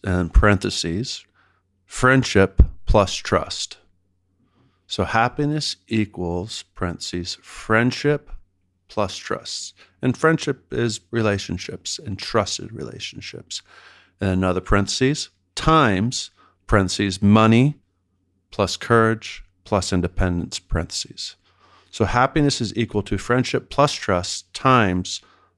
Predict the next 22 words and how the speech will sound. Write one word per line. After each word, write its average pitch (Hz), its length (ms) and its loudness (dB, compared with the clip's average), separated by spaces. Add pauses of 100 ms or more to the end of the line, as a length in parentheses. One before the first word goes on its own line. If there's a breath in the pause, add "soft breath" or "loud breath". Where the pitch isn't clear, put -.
(100)
money 117 500 4 (400)
plus - 400 0 (240)
courage 104 420 2
and 90 80 2
independence. - 800 -2 (640 soft breath)
And 160 100 0
to - 80 6
me, 165 220 8
if - 160 2
you 117 80 2
think 139 220 -4
about 113 300 2
the - 60 -10
components 143 640 -2
of 98 100 -2
that, 87 160 -2
I - 20 -4
know 113 160 2
we're 110 140 2
talking 104 320 0
about 85 340 -4
wealth, - 720 -2